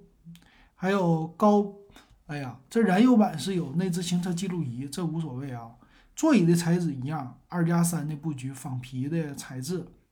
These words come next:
再看看还有什么，前排扶手也有，四六比例放倒也有，中间大屏一样，都是八寸的，啊，原厂的车机，这没啥说的。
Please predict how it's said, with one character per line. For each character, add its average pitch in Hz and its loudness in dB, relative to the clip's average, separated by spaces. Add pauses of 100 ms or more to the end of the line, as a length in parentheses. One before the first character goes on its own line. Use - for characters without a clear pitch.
(1700)
再 240 -2
看 196 0
看 156 2
还 143 -8
有 143 -8
什 123 -12
么， 117 -16 (160)
前 185 0
排 196 0
扶 180 -4
手 165 -6
也 156 -4
有， 139 -8
四 190 -6
六 185 0
比 151 -4
例 135 -6
放 170 0
倒 135 -6
也 139 -8
有， 127 -14
中 180 -4
间 185 0
大 190 0
屏 165 -2
一 135 -6
样， 160 -6
都 160 -8
是 143 -6
八 147 -10
寸 190 -2
的， - -10 (720)
啊， 147 -12
原 165 2
厂 185 2
的 139 -8
车 165 -6
机， 135 -8
这 170 -6
没 151 -6
啥 143 -12
说 131 -14
的。 123 -20